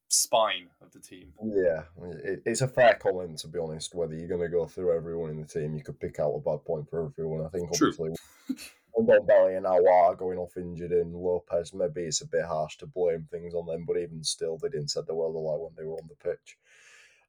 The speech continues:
Speaker 2: I guess for Strasbourg, it's as simple as saying Lyon weren't good enough.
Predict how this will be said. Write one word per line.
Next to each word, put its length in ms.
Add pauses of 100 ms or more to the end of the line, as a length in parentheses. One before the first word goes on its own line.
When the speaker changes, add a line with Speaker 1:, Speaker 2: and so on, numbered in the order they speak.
Speaker 2:
I 60
guess 380 (180)
for 400
Strasbourg, 760
it's 200
as 80
simple 420
as 100
saying 320
Lyon 400
weren't 380
good 140
enough. 360